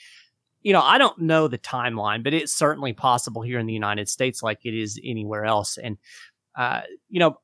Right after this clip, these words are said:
I tend to think that these things are gonna happen on a little bit longer timeline, but I think we are definitely heading down that road. Uh, economist Robert Higgs wrote a book called Crisis and Leviathan, and it's well worth reading,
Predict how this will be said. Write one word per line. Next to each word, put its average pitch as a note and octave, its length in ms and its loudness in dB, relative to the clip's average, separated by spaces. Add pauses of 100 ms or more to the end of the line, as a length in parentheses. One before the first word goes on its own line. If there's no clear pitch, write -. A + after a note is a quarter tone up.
I A3 120 6
tend C4 240 4
to G3 80 6
think F3+ 480 2
that C#3+ 180 0
these D3+ 240 -2
things D3+ 260 -2
are D3 60 -2
gonna B2+ 220 -2
happen B2+ 400 2
on B2 160 0
a A#2+ 80 -6
little A#2+ 200 -4
bit A2 220 -6
longer A#2 340 -2
timeline, G#2 640 -2
but A2 240 0
I C3+ 120 2
think B2+ 340 -4
we C3+ 160 -4
are A2 140 -4
definitely A#2+ 560 -6
heading A2+ 360 -4
down G#2 220 -4
that G#2 220 -10
road. A2+ 260 -4 (480)
Uh, A2 80 -2
economist G#3+ 540 2
Robert C3+ 360 4
Higgs B2 640 -2
wrote A#2+ 380 -2 (100)
a C3+ 60 -12
book A#2 240 -6
called A#2+ 240 -2
Crisis C3 480 -2
and A2+ 80 -6
Leviathan, G#2 560 -6 (540)
and A#2+ 260 0
it's A#2+ 160 -6
well F3+ 300 6
worth C#3+ 260 4
reading, B2+ 520 -4